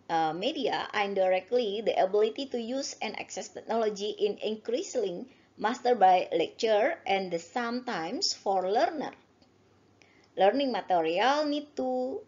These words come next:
be delivered persuasively using a variety of digital content to increase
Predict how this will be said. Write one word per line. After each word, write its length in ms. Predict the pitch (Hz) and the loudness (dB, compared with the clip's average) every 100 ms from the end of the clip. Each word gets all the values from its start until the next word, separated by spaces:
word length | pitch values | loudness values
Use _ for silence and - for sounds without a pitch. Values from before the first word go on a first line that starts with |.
| 202 | -12
be 280 | 214 214 180 | -10 -10 0
delivered 600 | 208 202 240 202 185 180 | 2 2 -2 -2 -2 -2
persuasively 1200 | 185 - - 277 494 - 226 - 160 143 - 320 - | -4 -4 -2 -2 -2 -6 -12 -8 -8 -6 -6 -8 -6
using 480 | 226 208 254 262 | -6 -4 -4 -2
a 100 | 180 | -2
variety 600 | 180 190 233 247 208 214 | -2 2 2 4 2 0
of 260 | - 196 175 | 0 -2 -4
digital 400 | 170 165 - 147 | -10 -10 -6 -6
content 460 | - 139 262 339 523 - - _ - | -4 -8 -6 -6 -6 -12 -20 _ -12
to 100 | 494 | -2
increase 760 | 254 247 - 214 202 202 - | 0 -2 -4 0 2 0 -6